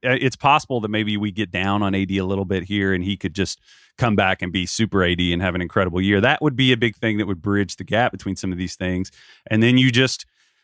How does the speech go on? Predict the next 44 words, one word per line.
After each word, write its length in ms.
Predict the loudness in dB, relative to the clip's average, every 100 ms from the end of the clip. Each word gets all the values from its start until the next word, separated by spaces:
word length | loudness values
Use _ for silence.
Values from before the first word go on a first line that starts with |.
| _ _
get 140 | 2
lucky 380 | 4 2 2 0
and 80 | 2
hit 180 | 2 4
on 220 | 4 2
some 200 | -2 0
value, 540 | 2 2 2 2 0
kind 160 | 0 0
of 80 | 0
drink 320 | 0 -2 -2
stirring, 640 | -6 -2 2 2 2 2
like, 180 | 0 0
guards, 560 | 2 4 4 2 -2 -4
like 200 | -4 -2
Sirt 240 | -4 -4
was 160 | -4 -2
talking 340 | 0 2 0
about, 320 | 0 0 0
like, 220 | -2 -4
the 80 | -6
kind 200 | -4 -2
of 140 | -2 -2
players 420 | 0 2 0 0
that 180 | -4 -4 _
Phoenix 540 | -2 0 0 -4 -14 -6
has 500 | 0 2 2 -2 -8
a 60 | -6
few 300 | 2 4 4
of 240 | 2 -2
that 180 | 0 0
they 140 | 2 0
burned 640 | 2 2 4 2 -2 -8 -8
the 100 | -4
Lakers 380 | -4 -4 -6 -4
with. 320 | -4 -6 -6
Um, 320 | -4 -2 -4 -12 _
so, 160 | -8 -4
I 40 |
mean, 140 | 0 0
it's, 140 | 0
it's 180 | -2 0
a 60 |
really 400 | 2 4 4 4
tricky, 680 | 0 -6 -6 -6 -2 -2 -2